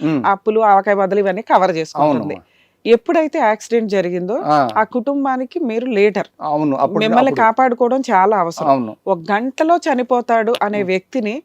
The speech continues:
Speaker 1: ఉమ్.
Speaker 2: డెహ్రాడూన్ నుంచి కొడుకు పరిగెత్తుకొని వచ్చాడు.
Speaker 1: ఆ.
Speaker 2: ఉన్నంతలో మీ వైఫ్, మీ కూతురు అందరూ కలిపి
Speaker 1: ఆ.
Speaker 2: ఎలా అయినా మాకు ఈ ఇంటికి మ-,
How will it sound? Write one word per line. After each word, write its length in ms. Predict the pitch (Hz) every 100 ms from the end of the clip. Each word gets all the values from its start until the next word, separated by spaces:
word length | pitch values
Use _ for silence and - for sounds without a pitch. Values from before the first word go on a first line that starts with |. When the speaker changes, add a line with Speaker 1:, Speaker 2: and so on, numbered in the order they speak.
| -
Speaker 1:
ఉమ్. 280 | 262 123 104 185
Speaker 2:
డెహ్రాడూన్ 520 | 214 233 269 262 262
నుంచి 220 | 262 254
కొడుకు 360 | - 214 220 262
పరిగెత్తుకొని 560 | 262 240 247 - 247
వచ్చాడు. 380 | 240 - 247 247
Speaker 1:
ఆ. 160 | 269 208
Speaker 2:
ఉన్నంతలో 400 | 220 220 240 240
మీ 140 | 226
వైఫ్, 420 | 208 196 202 233
మీ 120 | 233 214
కూతురు 380 | 208 202 226
అందరూ 320 | 208 185 208 226
కలిపి 460 | 214 180 226 302 -
Speaker 1:
ఆ. 220 | 170 123 98 _ -
Speaker 2:
ఎలా 380 | 196 190 247 285
అయినా 300 | 285 277 311
మాకు 280 | 262 233 240
ఈ 60 |
ఇంటికి 280 | 220 226 269
మ-, 140 | 240